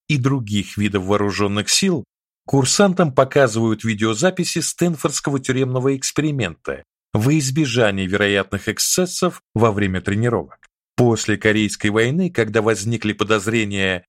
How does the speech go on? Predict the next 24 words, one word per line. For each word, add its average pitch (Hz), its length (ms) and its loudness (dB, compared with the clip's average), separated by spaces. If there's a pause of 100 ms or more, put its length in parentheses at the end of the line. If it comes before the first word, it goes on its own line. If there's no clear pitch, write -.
(140)
что 120 280 4
лётчики 117 500 0
выдавали 110 640 2
врагу 98 360 -2
ценные 104 440 -2
сведения, 92 760 -4 (400)
перед 123 280 2
армией 175 360 2
встала 131 380 2
задача 160 760 0
не 151 160 0
допустить, 143 640 -4
чтобы 107 360 0
у - 20 -2
взятого 104 480 0
в - 120 -20
плен 107 220 0
американца 104 880 -2 (400)
можно 120 540 2
было 110 260 2
выпытать 110 420 -2
что-то, 170 400 0
кроме 123 460 0
имени, 95 460 -2